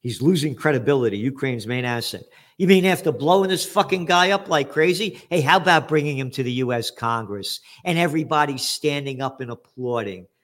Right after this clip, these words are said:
Oh, you forgot that? Oh, he's losing credibility after all the bullshit that the prostitutes were selling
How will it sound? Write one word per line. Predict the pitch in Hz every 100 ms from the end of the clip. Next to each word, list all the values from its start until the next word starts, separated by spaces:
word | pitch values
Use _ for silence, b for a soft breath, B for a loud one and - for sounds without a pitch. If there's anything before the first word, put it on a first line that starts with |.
| _ -
Oh, | 151
you | 135
forgot | 120 - 117 - 127 120 120 _
that? | 127 120 117 b b
Oh, | 156 151
he's | 151 117
losing | 165 175 160 147
credibility | - 165 156 135 175 175 175 175 170 _ 180
after | 165 -
all | 160 165
the | 156 113 -
bullshit | 160 151 - 180 175
that | 147
the | 127
prostitutes | - 151 151 - 143 160 156 -
were | 143
selling | - 147 147 151 151